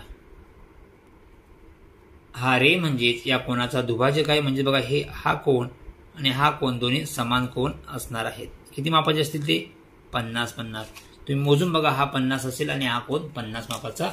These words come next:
असणार आहे. आपण रेषाखंड दुभागलेला आहे, कोन दुभागलेला आहे आणि तिसरा आता, तिसरी रचना करायची आपल्याला,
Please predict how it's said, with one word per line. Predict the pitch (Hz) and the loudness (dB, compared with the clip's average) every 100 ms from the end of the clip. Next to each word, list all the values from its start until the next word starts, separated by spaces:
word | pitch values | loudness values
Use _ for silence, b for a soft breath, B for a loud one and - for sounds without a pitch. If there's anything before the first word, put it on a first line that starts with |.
| - | -4
असणार | 127 - 110 113 113 - | -6 -4 -8 -8 -8 -6
आहे. | 127 117 - B B B B | -6 -6 -10 B B B B
आपण | 147 165 | 2 6
रेषाखंड | 147 165 165 165 | 6 4 0 2
दुभागलेला | 165 147 151 156 151 | 2 4 4 4 2
आहे, | 151 | 0
कोन | 151 147 160 | 0 0 2
दुभागलेला | 143 139 143 139 | 4 6 6 6
आहे | 143 | 4
आणि | 135 | 4
तिसरा | 165 175 170 | -2 2 4
आता, | 139 127 127 - - - - - - - - | 4 0 -4 -12 -20 -20 -20 -20 -20 -20 -4
तिसरी | 156 147 185 | -2 0 2
रचना | 175 135 147 | 2 2 0
करायची | 139 131 123 139 | 2 4 4 2
आपल्याला, | 120 123 135 | 2 2 2